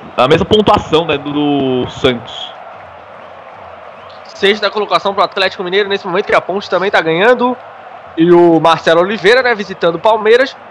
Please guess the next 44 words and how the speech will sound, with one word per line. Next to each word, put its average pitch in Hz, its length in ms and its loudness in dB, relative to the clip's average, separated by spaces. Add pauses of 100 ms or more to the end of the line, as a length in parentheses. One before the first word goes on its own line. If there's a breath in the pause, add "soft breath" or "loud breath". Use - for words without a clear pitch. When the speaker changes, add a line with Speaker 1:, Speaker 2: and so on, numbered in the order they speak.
(300)
Speaker 2:
e 202 680 0 (100)
conseguindo 185 340 2
uma 202 80 4
vitória. 226 360 2
E 220 120 -4
veio 208 340 2
o 208 40 4
Lucas 220 260 -4
Barros, 151 340 2
né? 143 60 -8
Eu 143 60 -8
pedi, 202 520 -10 (200)
o 160 100 -10
Cuca 180 280 -4
tá 160 140 4
ouvindo 156 380 0
aqui 147 160 -6
a 147 40 0
nossa 147 180 0
transmissão, 214 540 -2
logicamente, 185 600 0 (440 loud breath)
e 165 80 -2
ele 190 100 2
coloca 175 320 2
o - 20 -4
Lucas 180 240 0
Barros 160 320 2
no 180 80 -8
lugar 160 300 0
do 160 120 -12 (100)
Cleiton 247 380 -2
Xavier. 170 400 -2 (440)
Lucas 160 220 0
Barros, 160 420 0 (540)
que 147 60 -18
poderia 156 280 -2
até 160 160 0
se-, 160 240 -10
ser 165 180 0
a 156 40 4
opção 156 340 -2
no 156 100 -4
lugar 147 380 2
do 135 480 -6